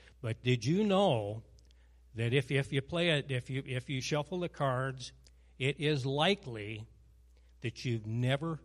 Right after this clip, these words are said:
seen that combination before? Did you know that? I didn't know that. You know how many com-, how many different combinations you can get with a deck of cards?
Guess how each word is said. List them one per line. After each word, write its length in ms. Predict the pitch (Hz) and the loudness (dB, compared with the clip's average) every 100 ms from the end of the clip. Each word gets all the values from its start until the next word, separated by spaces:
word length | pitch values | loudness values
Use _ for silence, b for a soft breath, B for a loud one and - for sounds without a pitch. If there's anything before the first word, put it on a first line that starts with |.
| - | -8
seen 420 | - 139 143 143 | -4 0 0 0
that 260 | 127 127 | -2 -4
combination 800 | - 123 127 120 113 117 - 127 120 | -6 -4 -4 -4 -4 -4 -4 -8 -8
before? 560 | 113 90 - 101 120 131 - - - - - - - - - - - | -14 -14 -12 -12 -12 -16 -20 -20 -20 -20 -20 -20 -20 -20 -20 -20 -20
Did 140 | - 110 | -14 -10
you 80 | 202 | -6
know 120 | 220 | -4
that? 260 | 214 254 247 - - - - - - - | -4 -6 -10 -20 -20 -20 -20 -20 -20 -8
I 120 | 120 220 | -4 0
didn't 180 | 214 | 0
know 180 | 110 101 | -2 -6
that. 200 | 95 127 - B B | -10 -12 -14 B B
You 100 | 135 | 0
know 80 | 190 | 2
how 80 | 240 | 2
many 160 | 254 | 2
com-, 340 | - 202 226 214 156 | 0 0 0 -2 -4
how 140 | 127 214 | -2 -2
many 340 | 226 208 170 b b b b - | 0 0 -2 b b b b -6
different 400 | - 190 208 170 | -2 0 0 -4
combinations 760 | - 185 190 165 175 - 131 110 | -4 -2 0 0 0 -2 -6 -8
you 100 | 156 | -8
can 220 | - 113 - | -8 -10 -4
get 260 | 135 160 - - | -4 -4 -8 -10
with 260 | 143 120 | -8 -8
a 80 | 131 | -8
deck 320 | 101 127 151 | -6 -6 -6
of 180 | 160 - | -8 -12
cards? 640 | - 143 131 175 170 135 | -8 -2 2 2 0 -6